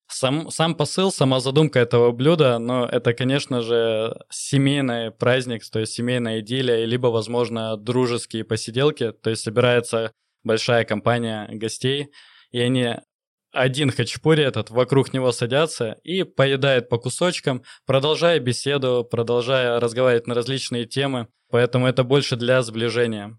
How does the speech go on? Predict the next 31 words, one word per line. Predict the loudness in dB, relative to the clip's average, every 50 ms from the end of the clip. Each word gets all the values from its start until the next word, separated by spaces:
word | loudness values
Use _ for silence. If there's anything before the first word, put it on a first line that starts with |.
| _ _
семьи, | -16 -14 -10 -8 -8 -8 -8 -8 -8 -6 -6
я | -6 -6
бы | -6 -8 -8
сказал, | -6 -6 -4 -2 0 0 0 0
это | 0 -2 -4
блюдо. | -2 -2 -2 -2 -2 -2 -4 -4 -4
И | -6 -6 -6 -4 -2
я | 0 2 2
рекомендую | 2 2 0 -2 -2 -2 -2 -2 -2 -2 -2 -2 -6 _ _ _ _
посещать, | -6 -6 -4 -4 -6 -6 -2 0 0 0 0 -2 -6 -14 _ _ _ _ _ -2
э, | 0 0 2 2 0 0
наш | 0 0 0 0 0 -2 -4
ресторан | -6 -4 -2 0 0 2 0 0
в | 0
том | -2 -2 -2
числе | -2 -6 -8 -6 -2 0 0 0 0 -2 -4 -6
и | -4
попробовать. | -4 -4 -2 2 2 4 4 4 2 2 0 -2 -6 -12 _ _ _ -16
Вот, | -12 -8 -6 -4 -4 -4 -4 -4
э, | -4
а | -2 -2 -2 -2 0 0 2 2 2 0
так, | 0 0 0 0 0 0
конечно, | 0 0 2 0 0 0 -2 -4 -6 -6 -10 _ _ _ _ -2
был | 2 4 6 6 6
один | 6 4 2 -2 -2
случай, | 0 2 4 4 4 4 2 0
например, | 0 0 0 0 -2 0 2 2 2 2
у | 2
нас | 2 2 0 0 -2
пришел | -4 -6 -4 -2 -2 -2 0
мужчина, | -2 -4 -6 -4 -2 -2 -2 -2 -4 -6